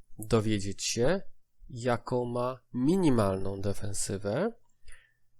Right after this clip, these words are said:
Wtedy musielibyśmy ustawić tutaj trening numer jeden jako postawa obronna i wszyscy piłkarze, którzy by grali na tych pozycjach,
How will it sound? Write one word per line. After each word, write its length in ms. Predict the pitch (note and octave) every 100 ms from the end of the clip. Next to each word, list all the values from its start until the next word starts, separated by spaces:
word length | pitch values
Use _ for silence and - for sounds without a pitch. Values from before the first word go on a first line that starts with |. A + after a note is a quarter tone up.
| - - - _
Wtedy 520 | - - - C#3+ B2+
musielibyśmy 800 | A#2 A2+ C#3 B2+ G#2+ A2 - G#2
ustawić 580 | - G#2+ - A#2 A#2+ G2+
tutaj 540 | - A2 - F#2 F#2 - -
trening 600 | - A2 C3 D3+ A#2 -
numer 380 | G#2 B2+ A#2 G2+
jeden 640 | G2 G2 A2+ G#2 F#2 - - _ _ -
jako 380 | A2 B2 - -
postawa 600 | G#2+ - - A#2+ A2 -
obronna 760 | G#2+ G#2+ G#2 F#2+ G2 A#2+ F3+ - _ _ - -
i 120 | - A2
wszyscy 1040 | - - D#3 C3 - - G2+ A2 F#3 B3 - _ _ _ - -
piłkarze, 960 | B2 A2+ - A#2 G#2 G2 G2+ G2+ C3
którzy 400 | - - A2+ G#2+
by 160 | G#2 G2
grali 320 | G#2 A2 B2+
na 140 | A2
tych 300 | F#2 - D3+
pozycjach, 840 | - - B2+ A2 G2 - - - -